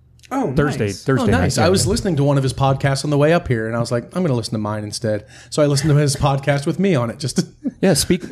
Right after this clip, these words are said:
Speaker 2: speaking of that, we realized afterwards we didn't mention Superman or Hitler.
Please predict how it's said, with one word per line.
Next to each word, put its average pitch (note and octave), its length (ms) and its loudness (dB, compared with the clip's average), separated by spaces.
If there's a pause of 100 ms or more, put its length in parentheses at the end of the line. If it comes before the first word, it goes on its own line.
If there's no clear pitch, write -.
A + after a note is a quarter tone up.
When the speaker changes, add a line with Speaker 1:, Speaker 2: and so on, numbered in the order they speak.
Speaker 2:
speaking F3+ 340 0
of B2+ 40 4
that, A#2+ 120 2
we C3 100 4
realized C3+ 460 4
afterwards G#2+ 500 0
we A#2 160 2
didn't A#2+ 240 2
mention A#2 480 0
Superman C3+ 540 4
or C3 240 2
Hitler. G#2 520 0